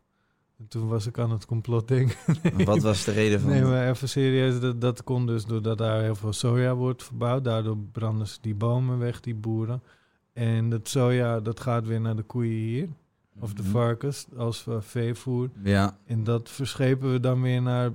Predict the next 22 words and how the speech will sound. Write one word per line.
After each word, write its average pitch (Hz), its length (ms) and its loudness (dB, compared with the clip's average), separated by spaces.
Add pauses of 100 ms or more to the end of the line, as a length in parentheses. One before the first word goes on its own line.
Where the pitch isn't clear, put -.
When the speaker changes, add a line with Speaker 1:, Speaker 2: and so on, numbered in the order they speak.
(260)
Speaker 1:
bijvoorbeeld 120 560 -2
China. 113 440 -2
Dan 104 180 -4
denk 110 180 -2
ik, 107 180 -4
ja, 107 440 -8
daar 104 200 -8
klopt 110 380 -6
iets 107 300 -10
Speaker 2:
Nee, 87 180 0
Speaker 1:
niet. - 280 -6 (200)
Speaker 2:
nee. 67 180 -12 (760)
Speaker 1:
Dus, 107 300 -4
eh, 104 840 -4 (720)
wild 110 340 -2
vlees 110 560 -4
eet 107 220 -4
ik 104 160 -8
af 98 200 -8
en 107 80 -8
toe. 101 180 -8 (720)
Geschoten. 107 760 -6